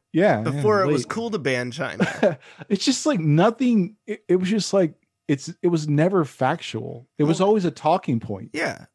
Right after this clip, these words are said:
Speaker 2: And I, I mean, you know, as, as much focus as, as has been placed on the f-, you know, flurry of executive orders that have been signed in the first, you know, two weeks of,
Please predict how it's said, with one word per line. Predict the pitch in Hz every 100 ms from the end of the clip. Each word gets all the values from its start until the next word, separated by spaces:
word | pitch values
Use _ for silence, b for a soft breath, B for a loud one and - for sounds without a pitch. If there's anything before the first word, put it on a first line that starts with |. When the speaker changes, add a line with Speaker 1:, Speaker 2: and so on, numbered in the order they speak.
| -
Speaker 2:
And | 175
I, | 175 - 175
I | 131
mean, | 165 165 156 -
you | 160
know, | 139 123 -
as, | 143 139 139 b b b b b
as | 151 139
much | 143 139 165 - _ _ _ _ _ _ _ _ -
focus | - 143 147 143 131
as, | 127 123 - 110 - -
as | 139 131
has | 139 139 135
been | 131 139 131
placed | - 147 143 131 -
on | - 120 117 117 120 117 -
the | 113
f-, | - - _ - _ _ _ _
you | 123
know, | 113 87 -
flurry | - - 156 151 147 143 135
of | - 123
executive | 127 123 131 131 117
orders | 123 131 131 117
that | 120
have | 113
been | 117 113
signed | 123 120 117 120 117 b b b b b
in | - 123
the | 120
first, | - 113 110 - _ -
you | 131
know, | 110
two | - 135
weeks | 117 113 110 - -
of, | - 107